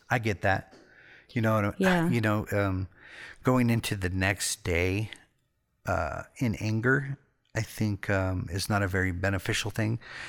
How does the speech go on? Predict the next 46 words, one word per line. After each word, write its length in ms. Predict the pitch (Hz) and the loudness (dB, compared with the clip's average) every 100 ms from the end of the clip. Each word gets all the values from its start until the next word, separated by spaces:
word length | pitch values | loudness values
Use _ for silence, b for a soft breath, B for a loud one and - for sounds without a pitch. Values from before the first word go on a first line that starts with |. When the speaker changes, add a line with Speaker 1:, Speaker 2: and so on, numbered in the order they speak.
| B B B | B B B
Speaker 1:
But 120 | - 131 | 0 4
the 100 | 165 | 6
only 180 | 202 | 6
problem 460 | 185 - 151 156 127 | 4 4 4 4 2
I 80 | 110 | 0
have 360 | - 117 123 | 2 2 2
with 120 | 127 123 | 0 2
that 200 | 127 120 | 4 6
is, 280 | 110 98 | 4 2
like, 200 | 101 104 | 2 2
on 180 | - 104 | 0 0
the 60 | 98 | 0
flip 300 | - 127 - | 0 0 2
side, 280 | 113 98 - | 4 4 2
somebody 340 | 107 104 107 | 0 2 0
who 140 | 101 | 0
wants 280 | 104 98 - | 0 0 0
to 100 | - | -4
fix 380 | - - 110 - | -6 -4 -2 0
something 420 | 117 113 120 107 | 0 0 0 2
and 120 | 95 | 2
they 60 | 95 | 2
wanna 240 | 90 101 | 2 0
fix 360 | 87 - 113 - | -2 -4 -2 -2
it 100 | 76 | 0
now, 440 | 98 95 98 120 - B B B B B | 2 4 4 2 -2 B B B B B
like, 260 | 107 104 107 | 4 4 4
understanding 680 | 110 104 - 113 107 104 98 | 2 2 2 2 2 2 4
that, 400 | 92 92 - - b b | 4 2 -2 -8 b b
okay, 280 | 110 - 104 | 0 2 2
so 180 | - 113 | 2 0
this 240 | 107 - | 2 2
thing 200 | 156 131 | 4 6
may 200 | 113 113 | 6 4
not 200 | 110 110 | 4 2
be 80 | 110 | 0
fixed 440 | - - 117 - 139 | -4 -2 0 2 2
right 180 | 131 | 4
now, 320 | 127 131 147 156 B B B B | 4 4 4 0 B B B B
but 160 | - 113 | 0 2
can 200 | 131 117 | 2 2
we 100 | 110 | 2
s-, 160 | 98 110 | 0 0
at 60 | |
least, 580 | 113 117 113 - - - | 0 2 2 0 -2 0
um, 540 | 104 101 98 90 92 | 4 4 4 2 -2